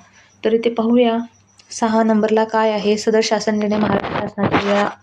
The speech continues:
वेबसाईटवर तुम्ही पाहू शकता, या संकेतस्थळावर उपलब्ध करण्यात आलेला असून सांकेतिक क्रमांक आहे ते दिलेला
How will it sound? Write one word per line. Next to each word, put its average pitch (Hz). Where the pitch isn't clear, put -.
वेबसाईटवर 196
तुम्ही 196
पाहू 202
शकता, 196
या 202
संकेतस्थळावर 208
उपलब्ध 202
करण्यात 208
आलेला 202
असून 208
सांकेतिक 214
क्रमांक 214
आहे 202
ते 202
दिलेला 190